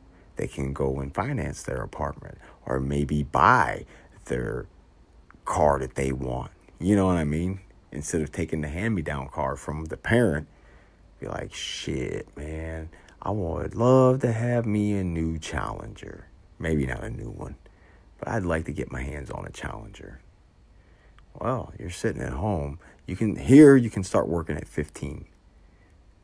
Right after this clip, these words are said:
You know, you get your license at sixteen, uh, seventeen. You know, you go to college. The plan is you go to college at eighteen. You wanna take a year off and just chill? Okay, you go to college at nineteen.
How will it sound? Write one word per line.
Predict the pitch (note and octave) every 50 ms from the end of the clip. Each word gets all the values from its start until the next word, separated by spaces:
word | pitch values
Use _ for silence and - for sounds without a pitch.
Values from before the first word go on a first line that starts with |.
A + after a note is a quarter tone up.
| - _ - - - -
You | G1+ - - - - -
know, | - C2+ C2+ D2
you | E2 E2+
get | - D#2+ D2 -
your | E2 D2
license | E2 D#2+ D#2 D2 C#2+ - - - D2+ D#2 - - - - _ _ - _
at | - -
sixteen, | - - - - C2+ - - - - - - D2 D2 D2+ D2 C#2 C#2 C#2 C#2 C#2+
uh, | C#2+ C#2+ C2 A#1+ A#1+ B1 B1 A#1+
seventeen. | - - - - - - - - - - - - - - - - - - - - - - - - - - - - - - - - - - _ - - - -
You | - C#2+ D2
know, | - - - -
you | D2+ D2+ D2+
go | - D2+ D2
to | D2 D2
college. | D2 - - B1 A#1 B1 B1+ A#1+ A#1+ B1+ - - - - - - _ _ - - - - - - - _ _ _ - - -
The | - D#2+ C2+
plan | - - C#2+ D2+ D2+ C#2 C2+ C#2
is | C2+ C2+ C2+ - - G2 - - - - -
you | - F#2
go | - - -
to | - -
college | - - - - C2 C2+ - - -
at | - - -
eighteen. | - E2 D2 - - - - C2+ D2 D2
You | D2+
wanna | E2 E2 E2
take | - F2+ - -
a | D2+
year | D2+ E2 E2+ E2 D#2+ D#2+
off | D#2+ E2+ F2 E2+ -
and | - E2 D#2+
just | E2 D#2 - - -
chill? | - F2+ F2+ G2 F#2
Okay, | F2 - - D2+ D#2
you | D#2+ D#2
go | - - D#2 D#2
to | -
college | - - - - D2+ D#2 - -
at | - - -
nineteen. | E2 D#2+ D#2 - - - - D#2+ D2+ C#2+ -